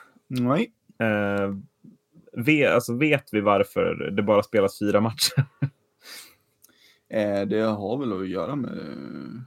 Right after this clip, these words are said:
Speaker 1: De hade väl flyttat lite, men jag har inte, hade inte kollat upp det där ordentligt, eh, varför de har flyttat, men det måste väl ha med att handla om det som, eh, vi hade på tal innan om,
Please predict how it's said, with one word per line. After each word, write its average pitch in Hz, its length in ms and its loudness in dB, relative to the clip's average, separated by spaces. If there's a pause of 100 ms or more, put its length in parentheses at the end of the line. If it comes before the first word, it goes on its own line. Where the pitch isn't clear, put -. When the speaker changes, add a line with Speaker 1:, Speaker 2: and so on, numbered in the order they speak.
(140)
Speaker 1:
De 120 340 -10
hade 139 160 -6
väl 104 160 -6
flyttat - 500 -12
lite, 95 180 -8
men 104 160 -4 (800)
jag 117 100 -6
har - 20 -2
inte, 87 380 -8 (260)
hade 113 220 -8
inte - 200 -8
kollat - 340 -10
upp 131 160 -8
det - 80 -16
där 98 120 -6
ordentligt, 101 540 -10 (480)
eh, 95 360 -6
varför 135 400 -2
de 98 80 -2
har 98 60 -4
flyttat, - 440 -10
men 101 300 -6 (800)
det 107 440 -2
måste 104 720 -4
väl 120 160 -2
ha 107 240 0
med 101 220 -6
att 180 100 -4
handla 98 260 -2
om - 240 -4
det - 180 -6
som, - 300 -8 (1400)
eh, 98 800 -4
vi 98 80 -4
hade 98 200 -2
på 107 100 -2
tal 104 220 2
innan 117 280 0
om, 92 180 -6